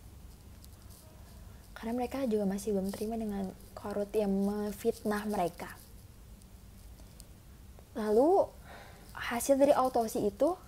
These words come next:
nggak ada tuh tentang fitnahan dari si Korut tuh. Nggak ada. Bener-bener, bener hasil autopsinya itu sama, sama seperti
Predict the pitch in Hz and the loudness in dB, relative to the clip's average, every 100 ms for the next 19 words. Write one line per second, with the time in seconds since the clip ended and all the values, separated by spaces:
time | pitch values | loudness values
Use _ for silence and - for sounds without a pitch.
0 | - - 220 240 330 - - 247 247 247 | -16 -2 4 6 6 2 -6 -2 -2 -2
1 | 254 - 226 233 214 208 208 - 233 233 | -4 -2 -4 -2 0 0 0 -6 -4 -2
2 | 233 220 214 - - - - - - - | -4 -8 -10 -14 -20 -20 -20 -20 -20 -20
3 | - - - - 233 277 233 240 - - | -20 -20 -18 -2 0 2 4 2 0 -12
4 | - - - 214 202 208 202 233 233 208 | -20 -14 2 6 6 6 0 -2 -2 4
5 | 208 208 214 214 - 220 214 202 240 214 | 6 8 6 6 4 2 -2 -4 0 0
6 | 214 202 214 247 285 240 185 139 - - | 0 -4 -2 -2 -2 -2 -2 -4 -6 -8
7 | 214 196 196 190 240 - - - - - | -6 -2 -2 -2 -4 -6 -14 -16 -8 -4
8 | 226 202 - 240 | -2 -4 -2 -2